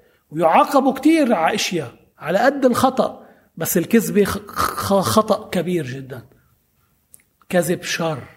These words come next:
غير مقبول، غير مسموح، عقابه كتير أكبر. بس إنه الكذب عادي وإشياء تانية أهم، انتبهوا لهالتفصيل المهم. شو علاقة الكذب بالكذاب؟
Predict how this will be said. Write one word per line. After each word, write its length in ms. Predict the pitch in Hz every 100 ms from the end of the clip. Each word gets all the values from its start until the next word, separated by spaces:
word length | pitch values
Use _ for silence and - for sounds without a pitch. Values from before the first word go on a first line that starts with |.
| _ _ _ _ _ _
غير 280 | 170 220 180
مقبول، 440 | 180 156 185 160
غير 300 | 135 226 233
مسموح، 540 | 147 - 208 196 - - _ _
عقابه 420 | 175 214 254 247
كتير 340 | - 277 247
أكبر. 340 | 190 135 127 - _ _ _ _ _ _ _ _ _ _ _ _ _ _
بس 180 | 127 -
إنه 140 | 170
الكذب 420 | 143 - 190 185
عادي 580 | 139 160 214 175 160 131
وإشياء 420 | 123 147 - 180
تانية 380 | 156 185 208 170
أهم، 560 | 151 185 226 226 - - _
انتبهوا 360 | _ 202 170 165
لهالتفصيل 880 | 156 147 - - - 170 165 160 - _ _ _ -
المهم. 680 | 156 160 147 160 131 110 - - _
شو 160 | - -
علاقة 680 | 285 262 254 262 233 220 208
الكذب 680 | 185 220 208 196 185 151
بالكذاب؟ 1040 | 135 175 160 - 151 127 156 151 147 120